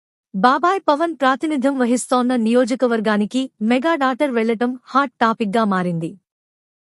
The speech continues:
ఈ క్రమంలోనే తాజాగా కమిటీ కుర్రోళ్ళు ప్రీ రిలీజ్ ఈవెంట్ జరగగా అక్కడ నాగబాబు సంచలన వ్యాఖ్యలు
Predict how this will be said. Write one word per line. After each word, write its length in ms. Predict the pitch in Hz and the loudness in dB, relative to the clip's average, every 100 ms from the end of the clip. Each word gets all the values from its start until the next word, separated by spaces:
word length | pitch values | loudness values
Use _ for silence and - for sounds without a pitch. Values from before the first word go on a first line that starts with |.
| _ _ - | _ _ -2
ఈ 140 | 320 359 | 0 2
క్రమంలోనే 640 | 277 269 311 311 294 285 | 0 0 0 0 0 -2
తాజాగా 640 | 262 233 240 254 262 269 | 0 2 2 2 0 0
కమిటీ 440 | 277 233 247 254 269 | 0 0 0 0 -2
కుర్రోళ్ళు 500 | 254 220 254 262 247 | 2 4 4 2 -2
ప్రీ 320 | - 254 330 | -2 0 2
రిలీజ్ 420 | 294 254 294 262 - | 2 2 0 -2 -2
ఈవెంట్ 360 | 254 254 262 214 | 0 0 -2 0
జరగగా 440 | 214 196 190 170 - _ _ _ _ _ _ _ _ - | 0 0 -2 -6 -10 _ _ _ _ _ _ _ _ -2
అక్కడ 280 | 220 262 262 | 0 2 0
నాగబాబు 760 | 262 220 226 269 294 285 294 330 | 0 2 2 2 2 2 2 -2
సంచలన 580 | - 262 240 277 269 285 | 0 0 0 -2 -2 -2
వ్యాఖ్యలు 560 | 220 214 214 - 254 | 0 0 0 -2 -2